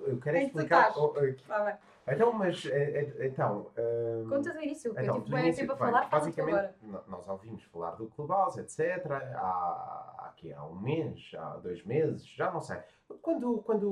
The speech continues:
Speaker 1: basicamente, quando o Salvador Martinha, acho que foi,
Speaker 2: Exatamente.
Speaker 1: acho que foi a pessoa em Portugal
Speaker 2: Sim, sim.
Speaker 1: que, que falou mais publicamente sobre, sobre, sobre o Clubhouse.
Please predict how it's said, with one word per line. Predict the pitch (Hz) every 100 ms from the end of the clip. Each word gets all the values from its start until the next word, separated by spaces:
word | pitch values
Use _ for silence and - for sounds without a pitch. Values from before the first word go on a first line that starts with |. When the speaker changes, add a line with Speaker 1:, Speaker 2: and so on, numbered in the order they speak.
| 170
Speaker 1:
basicamente, | 160 175 160 151 170
quando | - 147
o | 135
Salvador | 143 127 127 123
Martinha, | 120 120 123
acho | -
que | 196
foi, | 120 117
Speaker 2:
Exatamente. | - 117 214 113
Speaker 1:
acho | -
que | -
foi | 143 135
a |
pessoa | 123 - 143 139 123
em | 113
Portugal | 123 123 127 131 131
Speaker 2:
Sim, | 127
sim. | 123
Speaker 1:
que, | 123 117 110 107
que | 110 107 98 - _ _
falou | - 123 117 123 110 104
mais | 107 120 117
publicamente | - 110 107 107 110 107 101
sobre, | - 101 90 87 85
sobre, | - - 90 87 82
sobre | - 104 98
o |
Clubhouse. | - 90 73 64 -